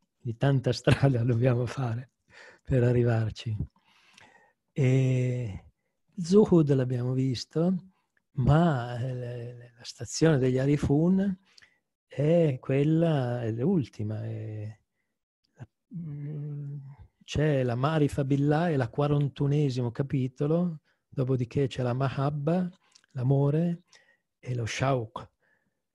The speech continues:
eh, l'amore dello spirito. E lì poi c'è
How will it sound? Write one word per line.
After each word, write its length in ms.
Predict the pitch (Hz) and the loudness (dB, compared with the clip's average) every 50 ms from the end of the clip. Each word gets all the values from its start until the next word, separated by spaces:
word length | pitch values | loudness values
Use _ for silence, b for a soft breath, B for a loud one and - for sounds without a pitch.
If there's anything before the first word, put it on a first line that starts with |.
| _ _ | _ _
eh, 680 | _ - - 135 127 123 123 120 120 120 117 113 120 117 113 | _ -16 -12 -10 -10 -8 -8 -10 -10 -10 -10 -10 -10 -10 -8
l'amore 640 | 117 117 117 110 117 127 127 123 120 120 113 113 | -8 -6 -4 -2 -2 0 0 -2 -2 -4 -4 -6
dello 180 | 107 110 110 113 | -6 -6 -6 -6
spirito. 880 | 104 - - - 117 110 110 113 113 - 127 117 107 110 - - - - - | -8 -8 -8 -6 -6 -6 -6 -8 -10 -12 -14 -10 -8 -8 -8 -8 -10 -12 -10
E 180 | 202 147 131 | -6 -4 -2
lì 120 | 135 135 113 | -2 -2 -4
poi 220 | - 117 107 117 | -6 -8 -8 -10
c'è 360 | 117 - - 117 120 131 147 | -10 -10 -10 -10 -10 -10 -12